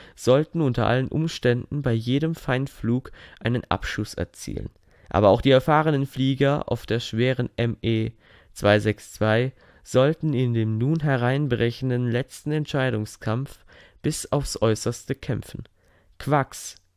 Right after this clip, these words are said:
der damals seine Ausbildung in der M E zwei sechs zwei gerade hinter sich hatte und Zeuge des Gesprächs war, berichtet darüber:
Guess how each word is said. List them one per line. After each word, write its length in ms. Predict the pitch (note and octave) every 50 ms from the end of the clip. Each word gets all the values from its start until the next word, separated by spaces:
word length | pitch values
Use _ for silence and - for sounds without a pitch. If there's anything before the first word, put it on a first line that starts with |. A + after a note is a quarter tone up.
| _ _ _ _ _ _ _ -
der 80 | A#2
damals 360 | A2+ A#2+ B2+ C#3 C#3+ C#3 -
seine 260 | - C#3+ C3 B2+ - -
Ausbildung 640 | A2 D3+ - - - - A#2+ A2+ A2+ A#2 A2+ -
in 140 | - A2+ A#2+
der 200 | A#2 A2+ - -
M 180 | - A#2 A#2 - -
E 180 | G#2 A2+ A2
zwei 320 | - - - G#2+ G#2+ A2 G#2+
sechs 420 | G#2+ G#2+ G2+ - - - - -
zwei 300 | - - G2+ G#2 G2+ G2+
gerade 540 | G#2 - F#2+ - - G2+ A#2 C3+ D3+ D3 C#3
hinter 340 | C#3 D3+ D#3+ E3 - C3 A2+
sich 260 | A2 G#2+ G#2 - -
hatte 360 | G2+ G2 - - C3+ D3 - - - - - - - - _ -
und 200 | - C3 C3 -
Zeuge 360 | - - C#3+ D3 D#3+ D#3+ E3
des 200 | D3+ D3+ D#3 -
Gesprächs 600 | - D#3 D3+ - - - B2 A2+ G#2 - - -
war, 300 | - G2+ G2+ G#2+ A#2 C3 - _ _ _ _ _ _ - - _
berichtet 460 | - D3 D3 C#3+ - - G2+ G2+ -
darüber: 380 | F#2 - F#2+ F#2+ F#2 G2+ A2